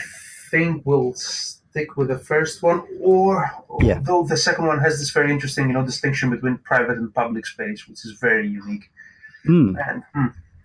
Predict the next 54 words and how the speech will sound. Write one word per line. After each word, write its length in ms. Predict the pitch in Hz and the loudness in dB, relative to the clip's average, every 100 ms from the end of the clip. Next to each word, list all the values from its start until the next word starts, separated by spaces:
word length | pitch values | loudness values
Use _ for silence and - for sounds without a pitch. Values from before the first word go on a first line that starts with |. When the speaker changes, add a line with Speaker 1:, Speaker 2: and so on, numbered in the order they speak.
| _ - | _ -8
Speaker 1:
it's, 300 | 127 139 - | -4 -2 0
it's 200 | 147 135 - | 0 0 -2
Speaker 2:
Save 360 | - - 139 | 0 2 4
it 120 | 123 | 4
for 120 | - 131 | 2 0
the 100 | 120 | 0
sequel 520 | - - - 101 90 | -2 -2 2 2 2
to 120 | - | 0
the 80 | 110 | 2
book. 160 | 123 - 233 - | 2 4 2 0
Speaker 1:
<laughs> 200 | - - | -4 -2
That's 160 | 165 | -2
a 80 | 139 | 0
good 160 | 127 110 | 2 2
idea. 300 | 101 - - - - - - _ _ _ _ - | 0 -2 -8 -18 -18 -18 -18 _ _ _ _ -10
That's 240 | - 143 143 | -2 2 4
a 40 | 117 | 4
good 220 | 131 117 | 6 6
Speaker 2:
<laughs> 80 | 98 | 2
Speaker 1:
idea, 300 | 104 120 - - | -2 -4 -4 -4
definitely. 440 | - 107 104 123 - _ _ _ _ | -4 -4 -8 -10 -14 _ _ _ _
Speaker 2:
Yeah, 220 | 165 196 | 2 4
um, 340 | 170 170 170 165 | 4 4 4 4
I 60 | |
think 240 | 170 233 196 | 2 2 4
we 100 | 165 | 4
actually, 380 | 135 - 143 135 | 4 4 6 6
we 140 | 139 | 4
did 180 | 135 151 | 4 4
have 160 | 139 | 4
a 60 | 127 | 4
community 320 | - 123 - | 4 4 2
question 340 | - 117 - 104 | 2 2 2 2
about 160 | 104 | 2
this, 140 | 107 - | 2 0
but 140 | 107 | 2
I 40 | 107 | 2
can't 280 | 120 107 | 4 2
see 180 | - 113 | 2 2
that 140 | 104 104 | 4 4
I, 140 | 101 101 107 | 4 2 2
I 40 | 104 - | 0 -2
copied 200 | - 120 | 0 2
and 80 | 107 | 4
pasted 220 | 120 123 | 4 2
it. 40 | 113 | 2
But 100 | 127 | 4
you 100 | 139 | 6
mentioned 400 | 156 107 117 110 | 4 4 4 6
there, 340 | 110 107 104 | 6 6 4
uh, 260 | 107 104 98 | 4 6 6
how 280 | 107 113 110 | 6 6 4
this 540 | 98 107 - - - | 2 0 -2 -8 -10
could, 460 | - - 120 101 | -6 0 2 2